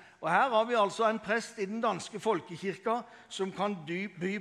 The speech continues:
på akkurat dette her. Dere får en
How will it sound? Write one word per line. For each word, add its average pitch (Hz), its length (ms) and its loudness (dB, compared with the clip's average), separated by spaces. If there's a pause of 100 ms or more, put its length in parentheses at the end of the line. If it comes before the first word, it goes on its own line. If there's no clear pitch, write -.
på 208 140 -6
akkurat 180 440 -2
dette 196 240 -4
her. 160 240 2 (4000)
Dere 240 260 2
får 220 260 2
en 233 100 2